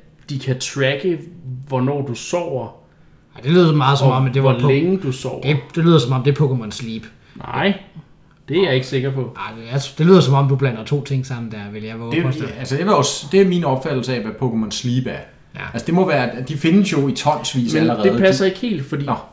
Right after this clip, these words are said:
Speaker 1: man ser en, en trailer med en lille, øh, hardware-ting, der hedder Pokémon Go Plus Plus.
Speaker 2: Ja.
Speaker 1: Som jo, Pokémon Go Plus var jo til Pokémon Go.
Speaker 2: Ja.
Speaker 1: Pokémon Go controlleren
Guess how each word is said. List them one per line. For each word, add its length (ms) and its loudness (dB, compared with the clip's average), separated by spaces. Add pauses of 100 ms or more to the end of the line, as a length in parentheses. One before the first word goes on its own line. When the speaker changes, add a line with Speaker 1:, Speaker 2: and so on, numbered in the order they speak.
Speaker 1:
man 140 0
ser 220 0
en, 120 0
en 160 -2
trailer 440 0
med 120 -2
en 60 2
lille, 280 2 (380)
øh, 500 -2
hardware-ting, 760 -2
der 80 -6
hedder 180 -4
Pokémon 500 -2 (200)
Go 200 2 (120)
Plus 420 -10 (140)
Plus. 460 -8 (420)
Speaker 2:
Ja. 80 -8 (680)
Speaker 1:
Som 340 0
jo, 260 0 (440)
Pokémon 300 0
Go 160 2 (120)
Plus 520 -6 (120)
var 160 -4
jo 120 -6
til 100 -10
Pokémon 440 -8
Go. 220 -2 (240)
Speaker 2:
Ja. 120 -6 (680)
Speaker 1:
Pokémon 440 0
Go 380 0 (400)
controlleren 840 -2